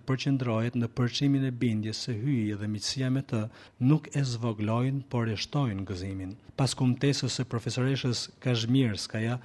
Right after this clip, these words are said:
folën vetë të rinjt, fillimisht një studente nga Parisi, pastaj një italian dhe studenti shqiptar,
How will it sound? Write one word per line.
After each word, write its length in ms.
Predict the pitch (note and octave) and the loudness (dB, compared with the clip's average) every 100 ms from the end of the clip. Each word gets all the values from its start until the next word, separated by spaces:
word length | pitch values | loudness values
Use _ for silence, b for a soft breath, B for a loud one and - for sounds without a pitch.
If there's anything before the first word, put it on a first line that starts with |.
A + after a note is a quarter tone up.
| - | -6
folën 380 | - C#3+ C#3+ C#3+ | 2 4 4 2
vetë 360 | B2 A#2+ C#3 C#3 | 0 2 2 0
të 100 | C#3 | -2
rinjt, 360 | A2+ F2+ F#2+ - - | 0 -2 -8 -12 -2
fillimisht 460 | B2+ C3+ C3+ B2+ | 2 4 4 2
një 100 | B2 | -2
studente 600 | A#2 - A#2 C3 B2+ - G#2+ | -2 -2 0 2 2 0 -2
nga 160 | G#2 | -2
Parisi, 520 | G2+ G#2 G2+ A#2 D3+ D#3 B - | -4 -4 -4 -4 -2 -2 B -2
pastaj 360 | C3+ - D3+ | 0 4 4
një 80 | B2+ | 4
italian 480 | B2+ C3+ B2 G#2+ G#2+ A#2 | 2 0 0 0 -2 -2
dhe 120 | A#2+ | -4
studenti 400 | - B2+ B2+ B2 | 0 2 2 0
shqiptar, 540 | A#2+ C#3+ - A#2 G#2+ | -2 -2 -2 0 0